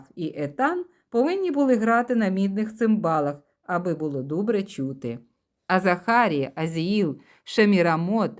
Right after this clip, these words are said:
Ехіїл, Уній, Еліяв, Маасея і Беная грали на цитрах на мелодію Аламот. Що ж до Маттітія, Еліфелега, Мікенея, Оведедома,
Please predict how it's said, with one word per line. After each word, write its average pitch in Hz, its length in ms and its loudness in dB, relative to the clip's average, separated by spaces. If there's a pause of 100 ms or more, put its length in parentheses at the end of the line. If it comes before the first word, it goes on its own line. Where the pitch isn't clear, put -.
(120)
Ехіїл, 165 760 -2
Уній, 185 600 2
Еліяв, 175 680 0
Маасея 165 800 -2
і 175 80 -4
Беная 151 600 0 (300)
грали 269 400 2
на 302 140 2
цитрах 185 540 0 (220)
на 175 180 -2
мелодію 175 760 0
Аламот. 147 760 -2 (440)
Що 196 300 0
ж 175 80 -2
до 170 340 2
Маттітія, 165 1000 -2 (180)
Еліфелега, 160 880 0 (320)
Мікенея, 185 840 2 (120)
Оведедома, 165 880 0